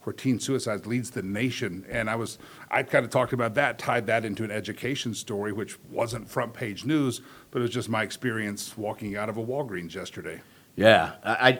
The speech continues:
Speaker 2: I do that too. Like, I'll, I'll hear something like that, and it really triggers a thought process
Speaker 1: Yeah.
Speaker 2: with me, and I'm like, "Oh my goodness." 'Cause, I mean, we've done shows on teen suicide, and, and, uh, same thing. You know, it happened to somebody I knew. I'm like,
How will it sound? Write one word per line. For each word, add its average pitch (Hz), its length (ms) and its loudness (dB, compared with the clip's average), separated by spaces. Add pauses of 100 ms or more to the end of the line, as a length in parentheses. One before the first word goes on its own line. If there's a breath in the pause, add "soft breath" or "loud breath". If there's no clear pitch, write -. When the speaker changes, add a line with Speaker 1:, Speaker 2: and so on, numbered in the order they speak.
Speaker 2:
I 135 40 8
do 131 140 6
that 98 200 0
too. 82 260 2
Like, 82 220 -4
I'll, 101 180 6
I'll 98 200 4
hear 101 180 0
something - 240 -4
like 90 120 -2
that, 90 120 0
and 82 80 -6
it 85 100 -6
really 104 220 4
triggers 85 340 -2
a 80 60 -8
thought 82 300 -2
process 85 540 0
Speaker 1:
Yeah. 92 40 -2
Speaker 2:
with 85 80 0
me, 82 200 -2
and 82 120 -2
I'm 85 100 -2
like, 82 300 -6
"Oh 95 200 0
my 73 180 -8
goodness." 87 240 -8 (260 loud breath)
'Cause, 95 140 -2
I 113 120 0
mean, 107 180 2
we've 113 180 2
done 110 200 4
shows 85 360 -2
on 78 120 -4
teen 80 240 -8
suicide, 78 540 -8
and, 82 320 -4 (400 loud breath)
and, 82 400 0
uh, 82 320 4
same 101 240 0
thing. 85 320 -2
You 87 140 0
know, 85 120 2
it 82 80 0
happened 90 300 2
to 85 40 -2
somebody 90 300 0
I 85 40 -2
knew. 87 240 0
I'm 80 100 -4
like, 82 140 -6